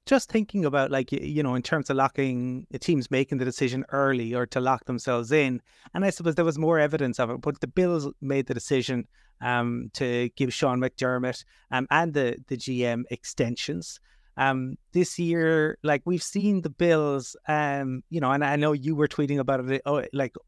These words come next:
over recent weeks, and you, you weren't alone talking about, you know, that the Bills are, are a good team. I know Benjamin Salak was, was talking about this. Everyone was talking about the Bills should be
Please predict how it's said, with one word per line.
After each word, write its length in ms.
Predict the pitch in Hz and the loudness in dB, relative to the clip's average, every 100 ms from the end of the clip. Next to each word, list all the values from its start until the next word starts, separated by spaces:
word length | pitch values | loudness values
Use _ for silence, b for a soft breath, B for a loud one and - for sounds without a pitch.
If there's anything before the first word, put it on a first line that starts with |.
| _ _ _ - | _ _ _ 2
over 300 | 160 160 160 | 2 4 2
recent 340 | 135 135 139 | 2 -2 -2
weeks, 240 | 131 135 147 | -2 -2 0
and 100 | 147 | 0
you, 100 | 175 | 0
you 180 | 170 | 0
weren't 180 | 160 127 | 0 0
alone 300 | 139 127 135 | 2 2 0
talking 300 | 139 120 135 | 0 0 0
about, 260 | 117 123 123 | 0 0 0
you 80 | 135 | -2
know, 120 | 120 | -4
that 200 | 131 - | -6 -10
the 60 | |
Bills 360 | 113 127 127 - | -4 0 0 0
are, 160 | 127 131 | 0 0
are 140 | 131 127 | -2 -4
a 40 | |
good 280 | - 147 123 | 0 -2 0
team. 240 | 220 208 | 0 2
I 40 | 139 | 0
know 200 | 117 107 _ - | -2 -6 _ -4
Benjamin 380 | 135 123 127 | -4 -2 -6
Salak 400 | 117 - 135 147 - | -8 -2 0 0 0
was, 160 | 135 151 | -2 0
was 260 | 139 135 | -2 -4
talking 260 | - - 151 | -2 0 2
about 160 | 147 147 | 0 -2
this. 120 | 214 | 0
Everyone 320 | 226 247 196 | 2 4 2
was 120 | 151 | -2
talking 340 | - 165 156 156 | 0 0 0 0
about 260 | 135 123 | 0 0
the 80 | 139 | -4
Bills 400 | 123 120 120 135 | -4 -4 -2 -4
should 380 | - - 147 - | -4 0 0 0
be 260 | 120 117 | -4 -4